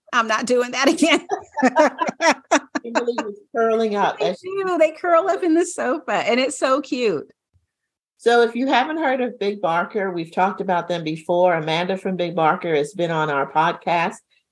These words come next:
Speaker 2: Please, you know, feel free to po-, uh, blog post reviews from both Kimberly and I
Speaker 1: Mm-hmm.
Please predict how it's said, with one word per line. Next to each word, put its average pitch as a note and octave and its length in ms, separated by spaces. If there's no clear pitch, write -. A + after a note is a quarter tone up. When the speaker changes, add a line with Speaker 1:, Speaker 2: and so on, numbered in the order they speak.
Speaker 2:
Please, F#3+ 480
you F#3 100
know, E3 140
feel F3+ 260
free F3 300
to D#3 200
po-, G3 340
uh, D3+ 240
blog D#3+ 360
post F3+ 300
reviews E3 460
from D3+ 300
both D3 280
Kimberly E3+ 440
and C3 100
I D#3+ 320
Speaker 1:
Mm-hmm. E3+ 400